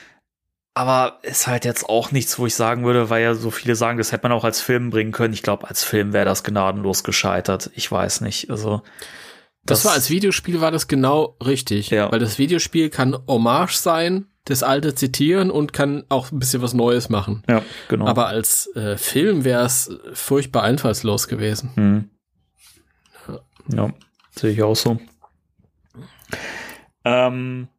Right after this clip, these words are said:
Speaker 1: ja, in The Real Ghostbusters erfahren wir ja auch, dass Winston ja auch,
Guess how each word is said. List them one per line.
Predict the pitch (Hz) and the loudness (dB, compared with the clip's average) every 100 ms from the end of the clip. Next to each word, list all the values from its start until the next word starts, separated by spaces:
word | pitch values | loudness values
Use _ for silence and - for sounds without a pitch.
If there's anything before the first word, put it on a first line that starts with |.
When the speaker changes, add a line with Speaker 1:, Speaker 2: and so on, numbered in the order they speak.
| _ | _
Speaker 1:
ja, | 131 156 104 - | 0 2 2 -2
in | - 151 156 - | -2 -2 -2 -6
The | 156 | -2
Real | 139 185 220 | 0 2 2
Ghostbusters | 160 175 - 120 - 175 196 - | 0 0 0 -2 2 0 0 -2
erfahren | 127 - 147 | -4 -2 0
wir | 160 | 2
ja | 147 | 2
auch, | 147 - | 2 2
dass | 147 143 160 | 0 0 0
Winston | 147 170 - | -2 -2 -2
ja | 160 | 0
auch, | 151 143 147 | 2 2 2